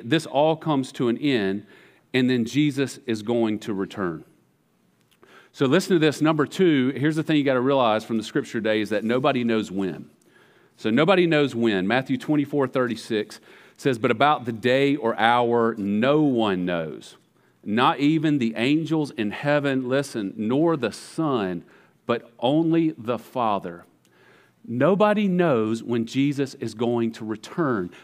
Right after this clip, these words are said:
but a lot of people seem to think they know. Um, one guy in particular on, uh, May the, uh, twenty-first, two thousand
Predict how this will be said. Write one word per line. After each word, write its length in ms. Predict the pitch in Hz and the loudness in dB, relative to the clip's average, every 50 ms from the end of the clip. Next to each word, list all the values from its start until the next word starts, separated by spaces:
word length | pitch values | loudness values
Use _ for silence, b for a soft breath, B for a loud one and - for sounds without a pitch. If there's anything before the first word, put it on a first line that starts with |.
| B B - | B B -4
but 100 | 117 101 | -2 -2
a 40 | 92 | -2
lot 280 | 87 98 123 165 175 | -2 -2 -2 0 0
of 80 | 170 165 | 0 -2
people 240 | 165 165 147 135 117 | -2 -4 -4 -6 -8
seem 380 | - - - 160 170 156 127 | -10 -4 -2 0 0 0 -2
to 80 | 110 92 | -4 -6
think 420 | - - - 156 180 185 147 107 | -8 -8 -2 0 0 0 -2 -6
they 160 | 95 95 92 | -8 -8 -6
know. 240 | 80 73 71 - - - - _ _ _ _ _ b b b b b b b b b b b b b b b b b _ - | -6 -8 -10 -12 -16 -18 -20 _ _ _ _ _ b b b b b b b b b b b b b b b b b _ 0
Um, 400 | 127 117 113 110 104 104 113 - - | 2 2 4 2 0 -2 -4 -6 -8
one 400 | 117 104 107 135 190 208 208 185 | -6 -2 2 2 2 4 4 4
guy 240 | 165 156 143 123 - | 4 4 4 4 2
in 140 | 143 143 127 | 0 -2 -2
particular 800 | - 120 110 - - - 214 202 208 - 110 101 95 98 113 117 - - _ | -2 -4 -8 -8 -4 -2 -2 -2 -2 -4 -4 -2 -2 -2 -2 -4 -6 -10 _
on, 400 | - 120 123 120 117 113 107 107 110 - | 0 0 2 2 2 0 0 -2 -2 0
uh, 300 | 107 104 95 92 95 98 - - | 0 2 2 0 0 -2 -4 -6
May 600 | 104 101 110 131 139 147 147 147 143 143 147 - - | -4 0 2 2 2 4 2 2 2 0 -2 -4 -8
the, 460 | 101 101 120 120 113 107 101 98 B B B B B B _ | -4 -2 0 0 2 0 -2 -4 B B B B B B _
uh, 200 | - 107 101 95 | -2 -2 -2 -2
twenty-first, 800 | - - - 160 156 147 127 - - 147 139 127 117 - - - | -4 -2 0 0 0 0 0 0 0 0 0 0 -2 -4 -12 -8
two 180 | - 160 156 | -2 -2 -2
thousand 680 | 156 - 143 139 131 123 120 113 113 113 104 101 95 101 | 0 0 0 0 0 0 0 -2 -2 -2 -2 -2 -4 -6